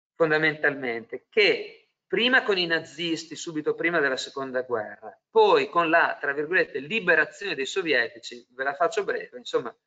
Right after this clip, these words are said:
tra gli anni trenta e la fine degli anni ottanta, per cinquanta anni, la Repubblica Ceca fondamentalmente è sotto occupazione, prima nazista e poi sovietica. Che cosa succede? Succede che, eh,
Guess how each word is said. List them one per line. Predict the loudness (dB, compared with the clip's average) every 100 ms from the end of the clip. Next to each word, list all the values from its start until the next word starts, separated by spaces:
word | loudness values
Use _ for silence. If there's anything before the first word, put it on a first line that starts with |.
| _ _ _
tra | 2
gli | 4
anni | 4 2 0
trenta | 2 2 0 -8
e |
la | -10
fine | -8 -6
degli | -4 -4 -4
anni | -4 -4
ottanta, | -2 0 0 -2 -8
per | -10
cinquanta | -12 -8 -2 -2 -4 -10 -12
anni, | -20 -20 _ _ _ _ 0
la | 2
Repubblica | 2 -2 -2 -2
Ceca | -2 -4 -6 -8
fondamentalmente | -2 2 2 0 -2 -4 -8 -8 -2 0
è |
sotto | 0 0 0 4 2
occupazione, | 2 0 -2 -4 -6 -6 -6 -16 _ _ _ _ _ _ _
prima | 0 0 -2
nazista | -6 -6 -8 -6 -2
e | -2
poi | -2
sovietica. | -8 -12 -16 _ _ _ _ _ _ _ _ _
Che | -2
cosa | 2 4
succede? | 2 -2 0 2 2 0 -8 _ _ _
Succede | _ -10 0 2 2 2
che, | 2 2 -2 -18 _
eh, | 2 2 4 2 0 -4 -8